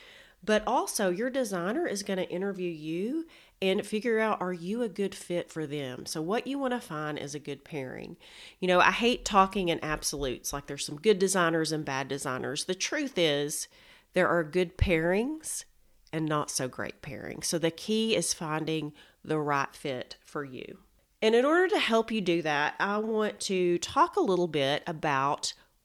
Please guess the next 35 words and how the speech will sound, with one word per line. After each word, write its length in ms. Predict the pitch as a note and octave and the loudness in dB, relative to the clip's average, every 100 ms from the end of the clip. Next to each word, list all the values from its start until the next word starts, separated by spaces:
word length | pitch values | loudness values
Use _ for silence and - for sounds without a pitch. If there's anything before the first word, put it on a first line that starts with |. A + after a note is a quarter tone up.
| _ | _
what 320 | E3+ F#3+ E4+ | -2 2 2
do 160 | F4+ F#4+ | 4 2
designers 540 | F4+ D#4 D4 D4+ C4+ | 2 -2 -2 -4 -4
look 180 | B3+ - | -4 -6
for. 260 | - D3 F3+ | -6 -6 -2
So 200 | - G#3 | 4 6
when 220 | G#3+ G#3 - | 6 2 2
I'm 300 | G#3+ C#4+ C#4 | 2 4 4
on 160 | C4 | 2
a 80 | B3 | 2
discovery 560 | F#3+ G3+ - F3+ E3+ D3+ | 0 -2 0 2 2 -2
call, 520 | - A2+ A2+ F#3+ - - - - | -2 0 0 -6 -14 -20 -20 -10
someone 420 | - G3+ G#3 A3 | 0 2 4 4
approaches 500 | G#3+ - F3+ G3 F3+ | 4 4 2 2 0
me 200 | F#3 E3+ | 2 4
and 120 | E3 | 2
they're 140 | D#3 D3+ | 2 -2
like, 200 | C#3 - - | -4 -8 -8
you 120 | D3+ | -4
know, 100 | C3 | -2
"I 120 | C#3 | 0
want 200 | D3+ D#3 | 0 0
to 40 | |
help 340 | D3+ G3 G#3+ G#3 | 2 4 4 4
with 140 | E3+ | 2
my 140 | D#3 B2+ | 2 0
kitchen 400 | - C#4 C#4+ B3 | -2 0 0 4
remodel 500 | A#3 G#3+ G3 G3 F#3+ | 4 6 6 8 6
or 160 | E3 | 4
my 140 | D#3 D3 | 4 2
bath 440 | C#3+ F3 F#3+ G#3 | 4 6 6 4
remodel 460 | G#3 G3 F3+ F3+ F3 | 0 4 4 4 4
or 120 | D#3 | 2
maybe 300 | D#3+ E3 F3 D#3+ | 2 0 0 -2
even 320 | D#3+ D#3+ D#3 | -2 0 -2